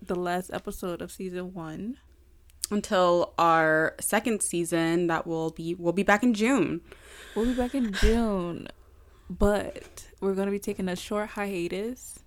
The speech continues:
Speaker 1: I don't know if I
Speaker 2: I
Speaker 1: said
Speaker 2: have
Speaker 1: that word
Speaker 2: school
Speaker 1: right.
Speaker 2: shit. Yeah,
Speaker 1: But
Speaker 2: hiatus.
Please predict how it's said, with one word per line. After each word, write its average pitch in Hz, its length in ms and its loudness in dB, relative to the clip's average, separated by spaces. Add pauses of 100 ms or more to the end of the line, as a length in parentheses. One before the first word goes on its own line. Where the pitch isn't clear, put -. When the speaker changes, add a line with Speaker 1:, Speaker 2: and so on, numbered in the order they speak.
(1800)
Speaker 1:
I 202 40 0
don't 202 100 2
know 202 80 0
if 180 80 4
I 151 40 10
Speaker 2:
I - 40 10
Speaker 1:
said 190 80 6
Speaker 2:
have 190 100 6
Speaker 1:
that 175 80 -2
word 175 60 0
Speaker 2:
school 170 140 2
Speaker 1:
right. 175 80 4
Speaker 2:
shit. 170 480 -4 (440)
Yeah, 262 180 10
Speaker 1:
But 311 100 12
Speaker 2:
hiatus. 202 680 6